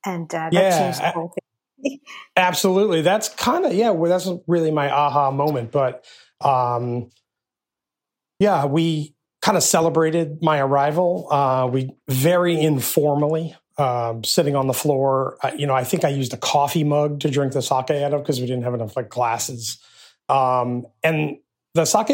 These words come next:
Speaker 2: was really amazing. Up till then, I'd only had very, very inexpensive mass-produced sake, uh, in college, and I had no idea what real sake tasted like. So I remember distinctly, uh, because I had a big food background, um, I remember distinctly thinking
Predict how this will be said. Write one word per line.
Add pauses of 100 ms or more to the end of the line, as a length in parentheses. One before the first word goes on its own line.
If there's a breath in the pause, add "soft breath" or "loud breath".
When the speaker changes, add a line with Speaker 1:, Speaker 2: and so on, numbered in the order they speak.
Speaker 2:
was
really
amazing.
Up
till
then,
I'd
only
had
very,
very
inexpensive
mass-produced
sake, (400 loud breath)
uh,
in
college,
and
I
had
no
idea
what
real
sake
tasted
like.
So (600 loud breath)
I
remember
distinctly, (140)
uh,
because
I
had
a
big
food
background, (140)
um,
I
remember
distinctly
thinking